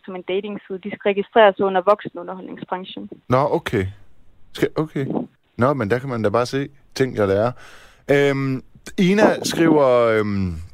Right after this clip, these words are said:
Speaker 2: og det er sjovt, hun skriver den besked lige nu, fordi et halvt minut før, der tænkte jeg på det, og så tænkte jeg, "Ej, det er eddermame også for sådan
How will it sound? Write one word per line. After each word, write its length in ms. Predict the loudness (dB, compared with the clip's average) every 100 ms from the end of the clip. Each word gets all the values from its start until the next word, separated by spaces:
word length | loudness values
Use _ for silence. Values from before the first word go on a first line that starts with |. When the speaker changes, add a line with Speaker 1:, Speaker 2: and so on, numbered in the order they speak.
| -16 _ _ _ _ _ -2
Speaker 2:
og 120 | 0
det 60 | 2
er 40 |
sjovt, 240 | 2 0 0
hun 100 | -2
skriver 200 | 0 2
den 120 | 0
besked 300 | -2 -2 0
lige 200 | 2 2
nu, 220 | 2 0
fordi 400 | -2 0 -2 -6 -16 -20 -20 -20 -20 -20 -20 -20 -20 -20 -18 -2
et 100 | 0
halvt 220 | 2 0 -2
minut 200 | -6 -2
før, 200 | 0 2
der 100 | 0
tænkte 280 | 0 0
jeg 80 | 0
på 120 | 2
det, 80 | 2
og 60 | 2
så 100 | 0
tænkte 220 | -4 0
jeg, 80 | 0
"Ej, 120 | 2 0
det 140 | 2
er 40 |
eddermame 380 | 2 2 0 0
også 180 | -2 -4
for 80 | -8
sådan 280 | -6 -6